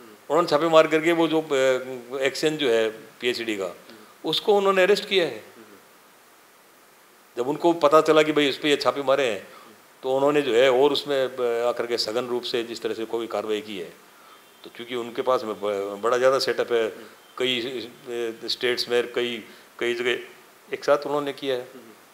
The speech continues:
Speaker 1: सर, आप विधायक
Speaker 2: Zero tolerance है माननीय मुख्यमंत्री महोदय की। मैं स्वयं उनकी, अ, ministry में जो है, अ,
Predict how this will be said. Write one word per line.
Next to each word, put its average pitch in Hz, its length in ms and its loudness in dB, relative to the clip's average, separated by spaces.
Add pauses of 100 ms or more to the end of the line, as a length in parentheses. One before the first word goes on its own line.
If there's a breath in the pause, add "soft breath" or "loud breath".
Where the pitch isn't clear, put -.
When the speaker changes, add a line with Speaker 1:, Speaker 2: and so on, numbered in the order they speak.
(520)
Speaker 1:
सर, 147 100 -14
आप 147 200 -12
विधायक 131 220 -4
Speaker 2:
Zero 151 220 6
tolerance 147 560 4
है 156 80 8
माननीय 143 240 4
मुख्यमंत्री 127 440 -4
महोदय 107 240 -2
की। 117 100 -4
मैं 123 120 0
स्वयं 127 200 -2
उनकी, 127 300 -6
अ, 120 360 -2
ministry 120 320 -8
में 123 120 -6
जो 110 100 -2
है, 120 140 2
अ, 117 60 -12